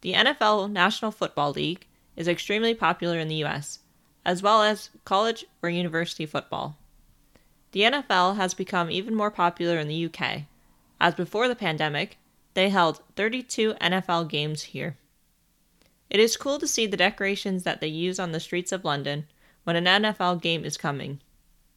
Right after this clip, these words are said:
I enjoy the N F L, and I consider myself a Philadelphia Eagles fan, with a slight hope that the Cleveland Browns could do well, as I'm from near Cleveland. There are many different rules for football,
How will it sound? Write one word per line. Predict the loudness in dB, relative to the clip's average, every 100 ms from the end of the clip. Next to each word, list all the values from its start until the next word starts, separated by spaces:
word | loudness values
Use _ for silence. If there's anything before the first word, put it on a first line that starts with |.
| _ _ _ _ _ 2
I | 4
enjoy | 4 4 2
the | 2 2
N | 2
F | 0
L, | 2 0 0
and | -4
I | -4
consider | -4 -4 -2 -2
myself | -2 0 -2 -2
a |
Philadelphia | -4 -2 0 0 -2 -4
Eagles | -4 -4 -4 -6
fan, | -6 -6 -8 _ _ _ _
with | -4 -2
a | -2
slight | -2 -2 -2 -4
hope | -4 0 0 0 -4
that | -4 -2
the | -4
Cleveland | -4 -2 -2 0
Browns | 2 2 0
could | -4 -8
do | -4 -2
well, | 0 0 -2 -8 _ _ _ _
as | 0 2
I'm | 0 2
from | 0 0 0
near | 0 -2
Cleveland. | -2 -6 -6 -8 -10 -12 -16 -20 -20 -20 -20 -20 -20 _ _ -20 -2
There | 2
are | 2
many | 0 -2
different | -4 -4 -4
rules | -2 -2 0
for | -4
football, | -2 -2 -2 -2 -4 -6